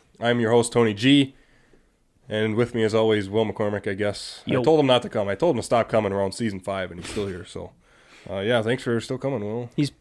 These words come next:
Speaker 2: he's paying me too well to leave, so.
Speaker 1: <laughs> Yeah. The, uh, other sports talk podcast wanted Will McCormick, and
Speaker 2: Mm-hmm.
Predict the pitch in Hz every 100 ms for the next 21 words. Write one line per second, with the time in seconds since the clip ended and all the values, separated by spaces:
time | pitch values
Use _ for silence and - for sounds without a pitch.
0 | - 185 - 143 131 123 127 117 113 113
1 | 110 110 - 113 110 - - - - -
2 | 240 - - - - - 110 104 - _
3 | _ _ _ 110 120 120 113 92 _ _
4 | _ _ _ _ _ _ _ _ _ -
5 | 113 107 - 104 - 101 - 98 95 98
6 | - 98 98 98 98 95 98 92 - 95
7 | 123 123